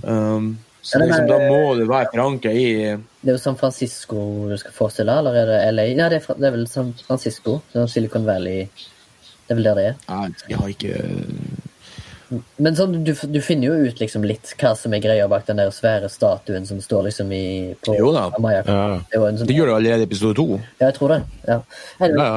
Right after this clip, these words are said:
Speaker 1: ja, for det har jeg fått med meg, og jeg har sett bare to, ja.
Speaker 2: jeg føler jeg har tatt opp hele båndbe-, båndbredden her, men det var i hvert fall mine to flashbacks da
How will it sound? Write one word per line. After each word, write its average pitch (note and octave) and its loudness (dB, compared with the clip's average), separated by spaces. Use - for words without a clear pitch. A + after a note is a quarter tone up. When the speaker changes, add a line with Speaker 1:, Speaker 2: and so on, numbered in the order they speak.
Speaker 1:
ja, B2 2
for A#2+ 0
det D3+ 2
har A#2+ 0
jeg C3 -2
fått G#2+ 0
med G2+ 0
meg, G#2 -2
og A2 0
jeg B2 0
har G#2+ -6
sett A#2 -8
bare G2+ -6
to, - -6
ja. - -8
Speaker 2:
jeg D3+ 2
føler D#3 4
jeg C#3 6
har C3+ 0
tatt D3 0
opp A2+ -6
hele B2 2
båndbe-, A2+ 0
båndbredden A2 0
her, A#2 0
men A#2 -2
det A#2 4
var A2+ 2
i A#2 2
hvert A#2 -4
fall G#2+ -2
mine G#2+ -4
to - -12
flashbacks - -10
da G#2 -10